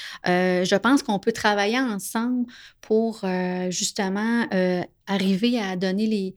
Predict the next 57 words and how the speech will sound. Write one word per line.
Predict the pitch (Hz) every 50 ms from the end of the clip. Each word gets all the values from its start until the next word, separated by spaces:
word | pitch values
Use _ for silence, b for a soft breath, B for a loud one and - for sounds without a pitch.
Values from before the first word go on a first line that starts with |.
| B B B B B
les | B 202
services | 190 - - 196 190 220 233 233
adéquats | 214 196 190 185 185 - - 220
à | 214 196
toutes, | - - 226 - - - -
à | 202
toutes | 170 - 247 -
les | 240 214
personnes | 196 - 196 185 - - - 220 220 214
qui | - 196
en | 185 185
ont | 190 190
besoin. | 185 175 190 185 180 185 180 190 196 B B B B B B B
Justement, | - - - - 190 185 190 202 214 220
comme, | 214 - 214 202 196 190
euh, | 190 185 185 185 185 185 185 185
Mario | 185 185 175 185 190 196 196
disait, | 180 180 - - 196 202 214 214 214
tu | 208 -
sais, | 214
il | 208
y | 208
a | 202
des | 180 185
fois, | - - 214
il |
y | 214
a | 196
des | 190 190
gens | 180 214 214
qui | 208 - 208
rentrent, | 190 208 214 214 214 - 208
euh, | 196 190 B B B B B B B
on | 190 190
a, | 190 190 190 190 185
euh, | 185 190 185 - b b b b b b b b b -
le, | 190 190 185
le | 190 185
syndrome | - - 214 196 196 190 226 233 226
de | 214 208 202 190 196 185 B B B B B -
la | - 180
porte | - - 214 214 _ -
tournante, | 196 - 202 196 202 233 254 240 233
tu | - -
sais, | 233
que | - -
la | 202
personne | 202 196 190 - - 214 202
rentre, | 185 180 196 220 240 226
puis | 233 208
elle | 196 190
la | 185
ressort | 175 - - - 220 214 214 214 208
tout | - - -
de | -
suite | - 233 233 208
après. | 190 - - - - 240 247 262 262